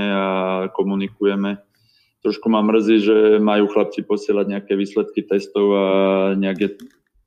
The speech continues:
čím sme ďalej od zrazu, tak tým je menej tých,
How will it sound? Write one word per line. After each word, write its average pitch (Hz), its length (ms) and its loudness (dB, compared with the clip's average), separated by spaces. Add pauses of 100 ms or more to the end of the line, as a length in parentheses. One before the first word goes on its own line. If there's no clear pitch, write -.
(300)
čím 120 240 2
sme 113 240 0
ďalej 110 260 2
od 107 140 0
zrazu, 110 420 -2
tak 107 220 -8
tým 104 160 -8
je 101 80 -8
menej 101 400 -8
tých, 98 240 -12